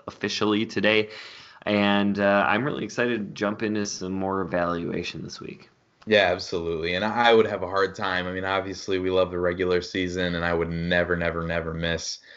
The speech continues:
Speaker 2: watching Packers football during the regular season. But, man, if you had to make me choose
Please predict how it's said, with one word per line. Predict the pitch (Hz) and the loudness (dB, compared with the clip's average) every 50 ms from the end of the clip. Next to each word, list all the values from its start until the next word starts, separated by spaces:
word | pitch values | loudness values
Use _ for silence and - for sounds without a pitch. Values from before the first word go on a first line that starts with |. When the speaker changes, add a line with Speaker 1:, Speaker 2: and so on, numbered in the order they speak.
| - - | -4 2
Speaker 2:
watching | 90 90 85 82 - 90 82 | 4 4 4 4 0 -4 -4
Packers | 78 92 90 87 85 - 85 80 - | 0 2 2 2 2 0 -2 -6 -4
football | - 92 87 85 - 85 85 82 82 | 0 0 0 0 2 2 2 2 0
during | 78 82 85 87 85 85 | 0 -2 -2 -2 -2 0
the | 82 | 0
regular | 82 85 82 82 80 80 80 | 2 2 2 2 0 -2 -4
season. | - - 92 90 87 85 85 85 | -4 -2 0 0 0 0 -2 -2
But, | 82 85 78 82 | -2 -2 -2 0
man, | 87 90 87 | 0 0 0
if | 82 - | 0 0
you | - 95 90 | 0 0 2
had | 95 101 98 95 | 2 2 2 2
to | 92 | 0
make | 92 92 90 - | 0 -2 -2 -2
me | 85 80 | -6 -8
choose | - - - 98 98 95 87 82 82 80 - - | -8 -4 -2 0 2 2 0 -2 -4 -6 -10 -10